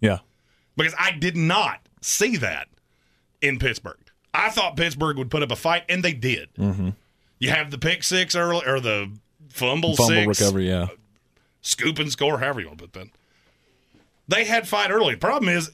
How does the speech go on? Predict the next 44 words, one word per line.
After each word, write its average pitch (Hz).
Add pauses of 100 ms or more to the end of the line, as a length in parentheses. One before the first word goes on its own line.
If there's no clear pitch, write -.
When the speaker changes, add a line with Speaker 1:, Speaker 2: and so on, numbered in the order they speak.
(100)
Speaker 2:
you 370
couldn't 214
score 202
on 160
a 147
group 160
of 127
middle 139
schoolers 117
Speaker 1:
No. 90
Speaker 2:
because 156
your 330
offense 165
is 117
pitiful. 110
Speaker 1:
They 185
had 165
no 123
chan-, 98
they 135
had 208
no 311
chance. 311
They 156
had 190
no 185
chance 139
after 92
all 87
of 85
that. 82
I 104
mean, 135
the 135
barrage 147
comes 139
with 117
Patrick 131
Mahomes 110
throwing 110
five 110
straight 110
touchdown 104
passes. 95